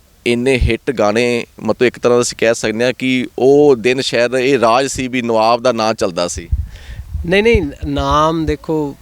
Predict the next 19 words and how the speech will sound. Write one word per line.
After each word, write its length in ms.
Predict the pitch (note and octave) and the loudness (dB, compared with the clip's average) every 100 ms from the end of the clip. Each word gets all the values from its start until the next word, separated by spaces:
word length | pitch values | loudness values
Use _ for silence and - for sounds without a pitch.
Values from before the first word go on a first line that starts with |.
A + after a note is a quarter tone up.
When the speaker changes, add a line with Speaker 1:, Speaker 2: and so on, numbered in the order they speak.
| E3 | -14
Speaker 2:
ਉਹ 160 | D#3 D3 | -12 -4
ਪਰਮਾਤਮਾ 580 | D#3 D3 C#3 C3 C3 | -2 0 -2 -2 -6
ਦੇ 120 | C3 C#3+ | -6 -6
ਹੱਥ 280 | B2+ G#2 | -8 -10
ਆ। 40 | F#2+ | -12
Speaker 1:
ਹਮ। 440 | F2 F#2 - C3 | -16 -20 -16 -6
Speaker 2:
ਨਾਮ 300 | C3+ D#3 F3 | 0 0 0
ਚੱਲਣਾ 540 | F3 F#3 F3+ F#3+ F#3+ F3+ | -2 -2 0 2 2 -2
ਕੋਈ 220 | F3+ F3+ E3 | -4 -4 -2
ਅੱਜ 140 | D3+ | -4
ਦੇ 320 | D#3 E3+ E3+ - | -4 -2 -2 -6
ਦੌਰ 280 | D3 C#3+ C#3 | -6 -4 -4
ਦੇ 100 | D3+ | -4
ਵਿੱਚ 260 | D3 C#3+ D3+ | -6 -6 -8
ਉਹ 120 | D3 | -8
ਨਹੀਂ 180 | C3 C#3+ | -6 -8
ਆ 60 | |
ਤੁਹਾਡਾ। 280 | F3+ E3 D3+ | -6 -6 -6
Speaker 1:
ਹਮ। 140 | - | -8